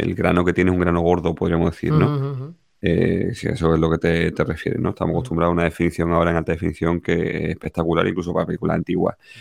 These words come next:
Speaker 1: En este caso, eh, como estamos hablando de fotografía, esa definición, eh,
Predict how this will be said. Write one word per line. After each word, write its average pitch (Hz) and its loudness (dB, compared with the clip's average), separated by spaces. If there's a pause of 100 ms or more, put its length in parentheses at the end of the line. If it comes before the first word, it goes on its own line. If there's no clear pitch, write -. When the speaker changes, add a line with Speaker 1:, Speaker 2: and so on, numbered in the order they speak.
(300)
Speaker 1:
En 95 2
este 90 0
caso, 104 0 (400)
eh, - -10 (100)
como 85 0
estamos 82 -2
hablando 85 2
de 85 2
fotografía, 87 2
esa 90 -2
definición, 82 0
eh, 85 0